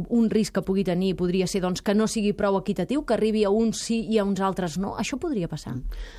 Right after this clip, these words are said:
Speaker 2: Això, eh, això és una cosa que al principi ens preocupava, mm?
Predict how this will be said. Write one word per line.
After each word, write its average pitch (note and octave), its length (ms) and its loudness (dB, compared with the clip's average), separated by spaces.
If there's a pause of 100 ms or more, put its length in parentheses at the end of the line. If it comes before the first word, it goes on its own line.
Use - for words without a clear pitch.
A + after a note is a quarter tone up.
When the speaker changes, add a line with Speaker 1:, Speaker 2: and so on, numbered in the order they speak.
(120)
Speaker 2:
Això, F3 320 -4
eh, D3+ 240 -12 (140)
això - 140 -8
és F3 60 -2
una F3+ 120 0
cosa E3+ 220 -4
que D3 100 -2
al C3+ 100 -2
principi C#3 280 -2
ens B2 100 -2
preocupava, - 580 -8 (140)
mm? C#3 100 0